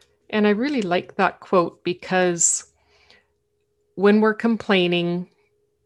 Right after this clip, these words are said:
nothing is right, and it's coming from that mentality of not having enough, that victim mentality,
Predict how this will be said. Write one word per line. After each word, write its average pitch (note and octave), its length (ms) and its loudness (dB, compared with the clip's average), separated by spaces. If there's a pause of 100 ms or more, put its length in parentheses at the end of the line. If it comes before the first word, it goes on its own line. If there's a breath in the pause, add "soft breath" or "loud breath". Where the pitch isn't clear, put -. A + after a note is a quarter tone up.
(360)
nothing E3+ 420 0
is G3+ 180 0
right, F3 520 -4 (880)
and F3 160 0
it's E3+ 140 -4
coming G#3 300 0
from F#3+ 220 -4
that E3+ 200 -2
mentality F3 1080 -2
of D#3+ 140 -4
not E3 240 -2
having D#3+ 360 -4
enough, - 480 -8 (580 soft breath)
that D#3 500 -4 (200)
victim F3+ 460 -4
mentality, D#3+ 920 -2